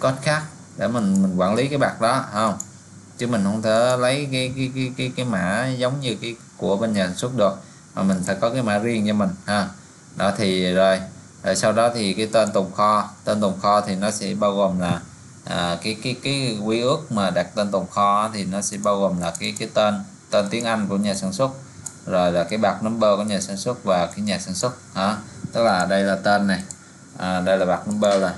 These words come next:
đây là manufacturing này, Tết Long này ha, ví dụ vậy ha. Đó, thì cái tên tồn kho là và, và cái item code nó đây. Đó, thì, à, rồi sau đó thì, à, cái số lượng trong kho, ví dụ như tồn kho tới ngày bốn tháng năm là còn bao nhiêu cái.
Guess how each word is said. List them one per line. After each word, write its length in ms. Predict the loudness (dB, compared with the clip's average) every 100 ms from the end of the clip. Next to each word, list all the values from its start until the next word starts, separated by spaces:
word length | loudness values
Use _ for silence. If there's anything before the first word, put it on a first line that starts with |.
| -4
đây 120 | -2
là 140 | 0
manufacturing 800 | 0 2 2 0 -4 -4 -2 0 0
này, 100 | -2 -6 -4
Tết 160 | 0
Long 240 | 0 0 -2
này 100 | -6 -8
ha, 180 | -2 -2 -2 -4
ví 100 | -2
dụ 100 | 0
vậy 260 | 0 0
ha. 200 | 0 -2 -4 -12 -18 -18 -18 -6
Đó, 160 | -4 0
thì 180 | 0 -2
cái 80 |
tên 220 | 0 2 2
tồn 140 | 0 0
kho 160 | 2
là 120 | 2 2
và, 180 | 0
và 180 | -2 -2
cái 220 | -4 -4
item 160 | -2 -4 0
code 160 | 0
nó 80 | 0
đây. 200 | 2 0 0 -10 -20 -20 -20 -14 -4
Đó, 380 | 0 0 0 -2
thì, 340 | -2 0 0
à, 260 | 2 2 0
rồi 300 | -2 0 0
sau 180 | 0 0
đó 180 | 0 0
thì, 240 | -2 -2
à, 160 | 0 -2 -6 -18 -20 -20 -12
cái 60 | -4
số 220 | 2 4
lượng 280 | 4 4 2
trong 160 | -2 -2
kho, 280 | 0 2 0
ví 140 | -2
dụ 100 | -4
như 380 | -2 -2 -2 -2 -2
tồn 140 | -2 0
kho 140 | 0
tới 160 | 2 0
ngày 140 | -2
bốn 220 | 0 0 -2
tháng 120 | -4
năm 220 | -4 -2
là 80 | -4 -2
còn 160 | -2 0
bao 100 | 0
nhiêu 180 | 0 -2
cái. 260 | -2 -2